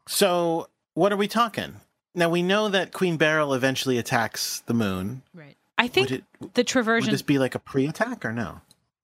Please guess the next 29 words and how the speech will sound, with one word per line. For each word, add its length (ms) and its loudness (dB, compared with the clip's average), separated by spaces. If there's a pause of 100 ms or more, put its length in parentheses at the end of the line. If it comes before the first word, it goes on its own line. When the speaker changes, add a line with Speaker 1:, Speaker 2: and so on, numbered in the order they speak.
(500)
Speaker 2:
I 100 4
think 580 -4
she's 280 0
been 180 0
amassing 480 0
an 80 0
army 540 -4 (180)
to 80 -2
attack 320 0
the 100 -2
moon, 300 -2 (540)
and 160 2
maybe 480 2 (100)
they 140 2
stumble 480 0
across 560 0 (580)
her 260 2
lair. 360 0 (240)
Oh, 340 4 (100)
maybe 340 4
she's 260 2
going 380 2
to 260 2
the 140 2
Elysian 340 2
Fields 400 0
to 140 0
recruit 540 0
people 480 0